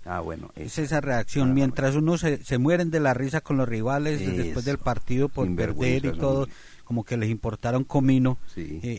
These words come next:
Speaker 2: eh, este muchacho, eh, un muchacho, porque con todo el
Speaker 1: Muchacho,
Speaker 2: respeto es un
Speaker 1: tiene
Speaker 2: pelado todavía.
Speaker 1: Pero pelado.
Speaker 2: Sí, es un inerve en el fútbol.
Speaker 1: Sí, señor.
Speaker 2: Es un naciente, apenas está con nos-,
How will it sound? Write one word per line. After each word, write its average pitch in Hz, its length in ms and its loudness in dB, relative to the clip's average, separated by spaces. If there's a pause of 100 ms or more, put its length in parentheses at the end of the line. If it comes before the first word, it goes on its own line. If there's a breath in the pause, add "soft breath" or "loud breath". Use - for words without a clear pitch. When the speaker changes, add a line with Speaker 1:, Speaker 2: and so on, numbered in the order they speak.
Speaker 2:
eh, 127 200 -8
este 131 280 -6
muchacho, 135 720 -2
eh, 120 200 -6 (100)
un 113 260 2
muchacho, 147 480 0
porque 117 380 -12
con 107 180 -8
todo - 140 0
el 185 60 0
Speaker 1:
Muchacho, 139 200 -6
Speaker 2:
respeto 113 240 -8
es - 80 -8
un - 60 -10
Speaker 1:
tiene 104 160 -2
Speaker 2:
pelado 143 260 2
todavía. 113 640 2
Speaker 1:
Pero 92 220 -4
pelado. 139 760 -2
Speaker 2:
Sí, 110 240 -4
es 107 200 -6
un 131 120 0
inerve 131 480 4
en 127 100 4
el 101 120 0
fútbol. 107 440 2
Speaker 1:
Sí, 87 120 0
señor. 85 420 -2
Speaker 2:
Es 123 60 4
un - 80 4
naciente, 156 560 2
apenas 160 320 0
está 139 180 -4
con 151 140 -2
nos-, - 140 0